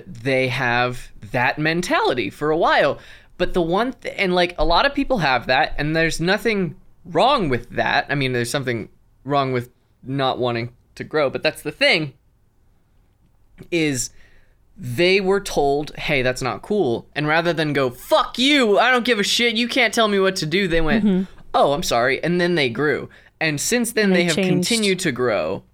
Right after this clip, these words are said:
Speaker 1: And they
Speaker 2: Yeah.
Speaker 1: grow and change, and they get better over time. And that's their whole thing, is, like, "Listen, we're the,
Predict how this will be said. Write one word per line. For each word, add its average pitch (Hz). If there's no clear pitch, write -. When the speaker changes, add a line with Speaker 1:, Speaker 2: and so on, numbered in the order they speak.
Speaker 1:
And 147
they 143
Speaker 2:
Yeah. 170
Speaker 1:
grow 180
and 147
change, 139
and 127
they 120
get 131
better 131
over 131
time. 120
And 120
that's 131
their 139
whole 160
thing, 104
is, 127
like, 120
"Listen, 135
we're 131
the, 135